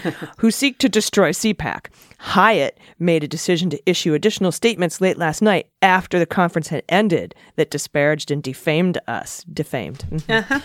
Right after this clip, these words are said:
Speaker 1: They go on to say, quote, "Only after a coordinated far-left assault to destroy our conference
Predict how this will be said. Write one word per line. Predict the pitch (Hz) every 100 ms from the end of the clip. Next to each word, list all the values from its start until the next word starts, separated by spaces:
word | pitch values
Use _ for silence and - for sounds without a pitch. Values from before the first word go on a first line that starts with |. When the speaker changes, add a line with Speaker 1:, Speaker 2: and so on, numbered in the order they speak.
| - -
Speaker 1:
They | 190
go | 185 190
on | 226 302
to | 277
say, | - 190 165 190 - - - -
quote, | 214 196 185 - _
"Only | 202 208 240
after | 208 208 180 156
a |
coordinated | - - 226 262 269 226 160 -
far-left | - 196 208 240 226 214 -
assault | 175 - 185 180 -
to | -
destroy | 156 151 - 180 190 -
our | 165 165
conference | - 180 170 180 175